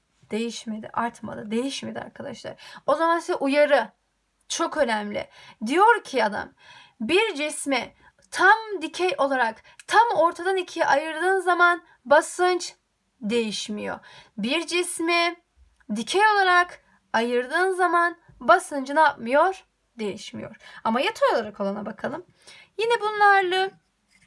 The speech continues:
ilk durumda neydi? P. İkinci durumda ağırlık bölü yüzey alanı iki S. Ne oldu bakın? Bir bölü iki P oldu. Basıncı yarıya düştü. Niye?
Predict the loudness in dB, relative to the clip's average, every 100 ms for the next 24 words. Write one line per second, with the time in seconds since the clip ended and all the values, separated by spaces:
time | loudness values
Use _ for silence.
0 | _ -12 -8 -4 -2 0 -2 -4 -4 -4
1 | -6 -12 -20 _ _ _ _ _ 0 0
2 | -2 _ _ -10 -6 -6 -2 2 2 0
3 | -2 0 2 4 2 0 -6 -8 -8 -6
4 | -6 -6 -4 -2 -2 -4 -8 -10 -10 -4
5 | -2 -2 -2 -2 -4 -8 -4 -4 -4 _
6 | _ _ _ _ _ -10 -4 -4 -2 -4
7 | -4 -8 -10 -12 -6 -4 -2 -4 -6 -4
8 | -4 -4 -6 -2 2 2 0 _ _ _
9 | -4 -2 -2 -2 -2 -4 -6 0 0 0
10 | -6 _ -4 0 2